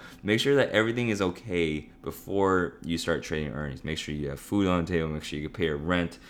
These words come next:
Make sure, um, you know, you have a system in place that already works for you because, again, you could use that money you're playing for earnings right now to maybe save up for that twenty-five thousand dollars you want to use to day trade,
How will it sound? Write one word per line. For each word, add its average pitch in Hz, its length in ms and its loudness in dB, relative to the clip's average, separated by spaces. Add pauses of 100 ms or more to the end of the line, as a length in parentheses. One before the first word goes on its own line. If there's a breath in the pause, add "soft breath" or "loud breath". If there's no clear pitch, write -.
(140 loud breath)
Make 80 180 -2
sure, 80 500 2 (120)
um, 73 580 -4
you 85 140 -4
know, 76 240 -4 (220)
you 85 340 2
have 90 220 0
a 82 40 -2
system 113 360 0
in 95 120 0
place 92 460 -2 (400 loud breath)
that 85 240 0
already 98 400 6
works 92 260 2
for 90 160 -2
you 87 320 2 (120)
because, 78 520 -4 (340)
again, 85 340 2
you 82 80 -4
could 87 120 0
use 110 320 4
that 87 200 2
money 95 180 2
you're 85 120 2
playing 92 220 -2
for 64 120 -8
earnings 87 260 0
right 78 160 0
now 85 360 2 (160)
to 80 180 -4
maybe 85 260 2
save 85 240 0
up 90 160 2
for 87 120 0
that 85 140 4
twenty-five 90 420 0
thousand 92 260 2
dollars 95 280 2
you 92 60 -2
want 90 160 0
to 92 80 -6
use 92 160 0
to 87 100 -10
day 123 180 0
trade, 76 360 -2